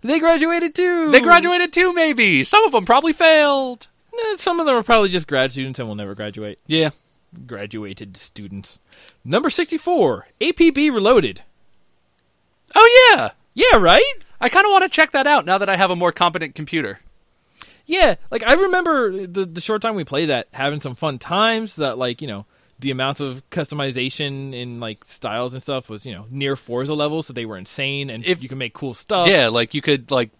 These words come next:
Speaker 2: basically apply, like, layered decals to your body to make tattoos and stuff, like
Speaker 1: Yeah.
Speaker 2: And if I recall correctly, you were able to play your own music out of cars?
Speaker 1: Uh,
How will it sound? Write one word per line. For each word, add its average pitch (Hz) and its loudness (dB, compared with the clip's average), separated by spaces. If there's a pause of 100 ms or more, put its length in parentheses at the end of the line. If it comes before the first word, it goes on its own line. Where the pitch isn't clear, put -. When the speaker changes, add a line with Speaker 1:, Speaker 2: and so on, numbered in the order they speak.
Speaker 2:
basically 120 -4
apply, 113 -2
like, 107 -6
layered 113 -8
decals 107 -6
to - -12
your 104 -8
body 104 -8
to 120 -6
make 104 -10
tattoos 104 -10
and 123 -8
stuff, 131 -2
like 104 -4
Speaker 1:
Yeah. 117 -6 (1000)
Speaker 2:
And 160 0
if 247 0
I 269 4
recall 330 0
correctly, 294 -2
you 226 -4
were 247 -2
able 220 -4
to 143 -10
play - -6
your 185 -4
own 170 -6
music 160 -8
out 160 -4
of 135 -8
cars? 202 -6 (440)
Speaker 1:
Uh, 214 4